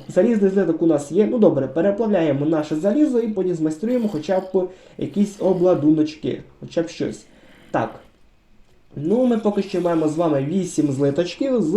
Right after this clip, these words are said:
восьми злиточків ми зможемо з вами зробити нагрудник залізний.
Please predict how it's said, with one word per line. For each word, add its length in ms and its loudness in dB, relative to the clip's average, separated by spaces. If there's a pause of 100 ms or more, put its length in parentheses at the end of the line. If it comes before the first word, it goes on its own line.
восьми 340 2
злиточків 500 0
ми 120 0
зможемо 360 0
з 60 -8
вами 280 0
зробити 720 0
нагрудник 680 0
залізний. 560 0